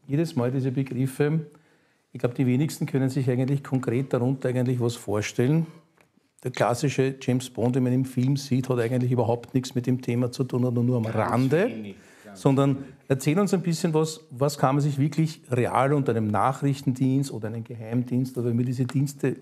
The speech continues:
Speaker 1: überhaupt nennt, weil es ist ja fa-, praktisch das zweitälteste Gewerbe der Welt. Das hat's
Speaker 2: So
Speaker 1: ja schon
Speaker 2: ist es.
Speaker 1: immer gegeben.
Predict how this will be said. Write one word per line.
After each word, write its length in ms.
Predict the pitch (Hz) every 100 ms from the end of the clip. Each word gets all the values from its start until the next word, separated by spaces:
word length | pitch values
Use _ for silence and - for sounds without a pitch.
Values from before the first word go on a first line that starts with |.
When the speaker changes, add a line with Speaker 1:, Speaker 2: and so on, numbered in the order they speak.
| -
Speaker 1:
überhaupt 340 | 131 127 -
nennt, 300 | 107 135 180
weil 180 | 135 135 - - _ _ -
es 120 | 127
ist 100 | 135
ja 100 | 143
fa-, 220 | - 127
praktisch 600 | 135 - 113 123 - 135
das 200 | - 131
zweitälteste 840 | - 110 123 131 120 120 131 - 123
Gewerbe 400 | 117 110 110 110
der 140 | 101
Welt. 340 | 98 156 180 - _ _ -
Das 100 | 123
hat's 140 | 120
Speaker 2:
So 60 | 127
Speaker 1:
ja 60 |
schon 80 | -
Speaker 2:
ist 80 | -
es. 60 | 147
Speaker 1:
immer 200 | 147 143
gegeben. 600 | 143 143 139 175 240